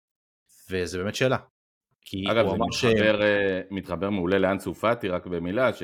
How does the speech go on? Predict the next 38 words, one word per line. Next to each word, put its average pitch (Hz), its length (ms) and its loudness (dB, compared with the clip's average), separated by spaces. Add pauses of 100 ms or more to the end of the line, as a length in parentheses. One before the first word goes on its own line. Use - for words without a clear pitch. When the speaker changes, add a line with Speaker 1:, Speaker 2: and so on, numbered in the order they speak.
(100)
Speaker 2:
שגם 76 480 -8
הוא 107 160 -2
בסוף 80 420 -4
ילד 80 260 0
צעיר, 127 460 2 (500)
והוא 82 340 -2
יוצא 85 300 0
מהסיר 92 340 -2
לחץ 92 400 -2
הפסיכי - 640 -2
הזה, 71 280 -4
והמספר 76 440 -4
עשר, 80 440 -6
וכל 87 320 -6
ה-, 78 340 -2 (520)
כל 95 240 0
המסע 90 460 0
על 92 100 -2
הגב, 107 500 0
לשחק 85 380 -10
בברייטון, 90 480 -4
שהוא 80 120 -10
גם 82 120 -6
לא 90 100 0
לקח 82 200 -4
שם 76 200 -10
את 71 40 -10
מספר 76 340 -8
עשר, 101 180 -4
לא 80 80 -4
יודע 82 120 -4
אם 80 80 -6
הוצע 101 260 -4
לו, 92 100 -2
אבל 73 80 -10
הוא 76 140 -10
לא 90 100 -4
לקח, 117 300 -2